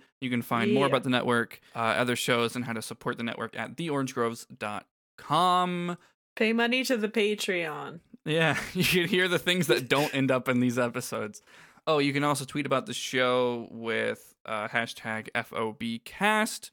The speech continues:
Speaker 1: If you look in the show notes and description of the episode, you can find a link to the Spotify playlist for the pairings that I, I pair a song with each song, eh, with each Fall Out Boy song we talk about.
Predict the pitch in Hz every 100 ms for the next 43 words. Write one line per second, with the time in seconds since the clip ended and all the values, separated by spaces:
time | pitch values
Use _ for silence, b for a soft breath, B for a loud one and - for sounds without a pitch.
0 | B B - 131 135 135 131 127 123 120
1 | - - 156 151 151 151 127 127 123 -
2 | - 156 - 151 143 135 143 - 139 131
3 | 131 131 131 - 127 123 123 123 b _
4 | 127 123 127 127 - 127 120 117 117 120
5 | 113 - 117 117 113 - - 113 113 117
6 | 117 - b b - 156 202 214 208 214
7 | - 175 165 165 151 - 151 - 160 156
8 | - 156 156 156 147 143 139 - 143 135
9 | 131 - 120 127 131 131 - 131 127 107
10 | 123 - 131 123 123 135 123 - 123 123
11 | 117